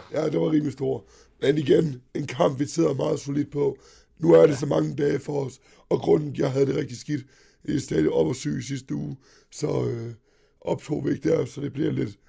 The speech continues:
Speaker 1: hurtigere overgang over kampen.
Speaker 2: Ja.
Speaker 1: Så desværre. Men to nul
Speaker 2: Ja.
Speaker 1: sejr i Aarhus, og det laver et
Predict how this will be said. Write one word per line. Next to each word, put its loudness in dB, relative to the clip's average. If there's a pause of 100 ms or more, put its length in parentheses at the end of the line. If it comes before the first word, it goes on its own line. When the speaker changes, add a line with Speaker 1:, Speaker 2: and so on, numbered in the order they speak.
(120)
Speaker 1:
hurtigere 4
overgang -2
over -2
kampen. -12 (880)
Speaker 2:
Ja. -12 (720)
Speaker 1:
Så -8 (140)
desværre. -8 (1500)
Men 0
to 4
nul 4
Speaker 2:
Ja. 2
Speaker 1:
sejr 0
i -2
Aarhus, 0
og -6
det 2
laver 6
et -4